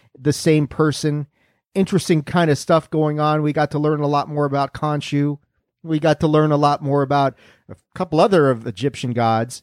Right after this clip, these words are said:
and we got to learn about Mark's wife, Layla, I guess. What did you guys think of th-, this one? I mean, I, I love the show. It's all over the place, that's for sure, but it's, uh,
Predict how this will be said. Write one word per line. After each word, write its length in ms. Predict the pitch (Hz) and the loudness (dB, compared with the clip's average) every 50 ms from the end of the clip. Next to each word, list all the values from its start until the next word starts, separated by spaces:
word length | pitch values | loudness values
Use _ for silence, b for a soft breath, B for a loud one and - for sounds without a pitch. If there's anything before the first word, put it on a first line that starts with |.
| _ | _
and 680 | 113 117 120 120 120 120 120 120 120 120 120 120 123 131 | -6 -4 -4 -2 -2 -2 -2 -4 -4 -4 -4 -4 -4 -4
we 100 | 143 131 | -2 -2
got 180 | 156 160 156 | -2 -2 0
to 80 | - 190 | 0 0
learn 220 | 190 196 208 208 | 2 2 2 2
about 380 | 208 196 214 214 214 208 202 - _ _ _ _ _ _ _ _ _ _ - | 2 2 2 2 2 0 -2 -4 _ _ _ _ _ _ _ _ _ _ -10
Mark's 460 | 104 107 131 151 190 - - - 139 | -6 -2 0 0 0 0 -4 -8 -6
wife, 500 | 127 151 160 247 349 311 - - _ _ _ _ _ _ _ 135 | -4 -2 0 0 0 -2 -4 -8 _ _ _ _ _ _ _ -4
Layla, 440 | 135 165 226 320 339 359 381 311 - _ - | -2 0 0 0 -2 -4 -6 -8 -12 _ -14
I 80 | 185 190 | -12 -8
guess. 480 | 170 226 240 285 285 - - - - | -6 -4 -2 -2 -4 -6 -10 -10 -6
What 100 | 233 254 | -4 -4
did 140 | 302 247 233 | -2 0 0
you 80 | 302 254 | 0 0
guys 420 | 233 269 254 247 220 - - b b b b b b b b b - | 2 2 2 2 2 0 -4 b b b b b b b b b -4
think 160 | 240 254 240 | -4 -2 0
of 20 | |
th-, 160 | 240 233 - 202 | 0 -2 0 -2
this 180 | 269 277 - | -2 -2 2
one? 240 | 311 277 262 247 220 | 2 2 2 2 2
I 80 | 214 214 | 0 2
mean, 180 | 214 208 202 | 2 2 2
I, 160 | 196 208 202 165 - | 2 0 -2 -4 -4
I 140 | 147 175 190 | -2 -2 2
love 220 | 196 254 320 247 | 2 2 2 4
the 80 | 185 156 | 2 0
show. 420 | - - 190 220 185 117 101 101 - | 0 0 0 2 2 0 -2 -4 -6
It's 200 | 139 147 - 214 | -6 -4 -2 0
all 200 | 196 214 185 175 | 2 4 4 4
over 220 | 196 214 180 156 | 4 4 2 0
the 80 | 131 120 | -2 -4
place, 320 | - 131 123 113 107 - | -4 -6 -6 -6 -6 -6
that's 240 | - 151 175 175 - | -4 -4 -4 -4 -6
for 140 | - 135 - | -8 -10 -8
sure, 260 | - 175 165 139 123 | -4 -2 -2 -2 -2
but 280 | 110 131 135 131 127 b b b b b b b b - | -2 -2 -4 -4 -4 b b b b b b b b -2
it's, 300 | 175 185 185 180 - - | 0 0 0 0 2 2
uh, 220 | 175 160 151 147 | 4 4 4 2